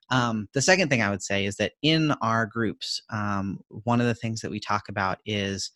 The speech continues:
the sort of, um, almost change of worldview that happens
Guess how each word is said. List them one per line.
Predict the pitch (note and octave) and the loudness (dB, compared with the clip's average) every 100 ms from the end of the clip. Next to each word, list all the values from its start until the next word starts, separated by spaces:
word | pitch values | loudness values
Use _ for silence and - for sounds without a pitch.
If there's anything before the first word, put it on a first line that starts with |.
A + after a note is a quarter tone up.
| - - _ _ | -18 -20 _ _
the | G#2 G2 G#2+ | -16 -2 -2
sort | - C3 A#2+ | 2 2 4
of, | G#2+ G2 - _ _ | 2 -2 -14 _ _
um, | G2 F#2 F#2 F2+ F#2 - - - - - _ _ _ - | -6 -4 -4 -4 -6 -8 -12 -20 -16 -16 _ _ _ 0
almost | B2 B2 A#2 - | 4 4 2 -2
change | - C3 C3+ C3 | 0 2 4 4
of | A#2+ | 2
worldview | G2 G2+ A2 B2 B2+ C3 C#3 D#3 | 0 -2 2 2 0 0 2 2
that | C3 - | 2 0
happens | - G2+ - C#3+ D#3 D3+ | 0 -2 0 -2 -2 -4